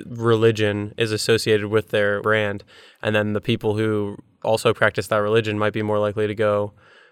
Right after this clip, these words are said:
um, and do business there. And it makes me think of, like, the fish,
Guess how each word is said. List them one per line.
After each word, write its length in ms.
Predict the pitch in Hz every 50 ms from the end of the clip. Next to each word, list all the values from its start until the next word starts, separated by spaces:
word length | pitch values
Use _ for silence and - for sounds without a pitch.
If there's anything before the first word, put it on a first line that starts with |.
| _ -
um, 420 | - 107 104 98 98 98 104 - - -
and 480 | 110 104 101 104 104 101 - - 120 -
do 160 | - 107 104
business 320 | 107 120 131 143 131 120
there. 120 | - 110 110
And 340 | 113 104 113 117 113 113 113
it 40 | 120
makes 200 | 120 123 120 131
me 80 | 120
think 160 | 120 123 113
of, 100 | 117 107
like, 140 | 110 107 -
the 80 | - 104
fish, 480 | - - 120 107 101 - - - -